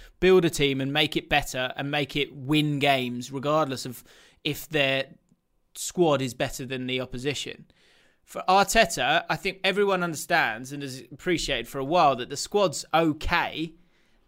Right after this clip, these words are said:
and he's, the, people like Thomas Partey coming back in the team will be obviously massive for them.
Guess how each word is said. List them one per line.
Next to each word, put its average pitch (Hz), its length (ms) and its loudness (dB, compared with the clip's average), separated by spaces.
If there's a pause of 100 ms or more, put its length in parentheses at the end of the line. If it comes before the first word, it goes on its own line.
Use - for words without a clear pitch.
and 156 180 -2
he's, 160 260 -4 (520)
the, 190 180 0
people 285 240 0
like 214 120 2
Thomas 190 180 0
Partey 170 240 0
coming 143 160 -4
back 139 100 -2
in 143 60 -6
the 135 80 -8
team 131 120 -2
will 123 100 -6
be 131 260 -4
obviously 131 300 -4
massive 139 440 -6
for 131 160 -14
them. 143 220 -16